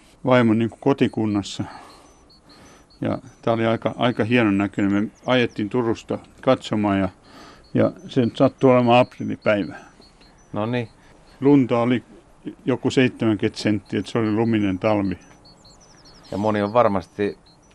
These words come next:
Speaker 2: luullut, tai ainakin ensimmäisellä kerralla heti, että hetkinen, että voisiko olla tunturipöllö, jos on kaukaa katsonut.
Speaker 1: <laughs> Joo,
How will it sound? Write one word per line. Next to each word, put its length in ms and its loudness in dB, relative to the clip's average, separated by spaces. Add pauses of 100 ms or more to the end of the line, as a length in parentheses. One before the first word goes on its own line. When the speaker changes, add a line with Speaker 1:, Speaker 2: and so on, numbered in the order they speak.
(180)
Speaker 2:
luullut, 420 -4
tai 120 -2
ainakin 380 -2
ensimmäisellä 500 -8
kerralla 380 -10
heti, 220 -10
että 180 -20
hetkinen, 400 -8
että 140 -18
voisiko 280 -10
olla 100 -6 (100)
tunturipöllö, 800 -6
jos 140 -14
on 100 -8
kaukaa 460 -8
katsonut. 540 -18 (260)
Speaker 1:
<laughs> 180 0
Joo, 360 0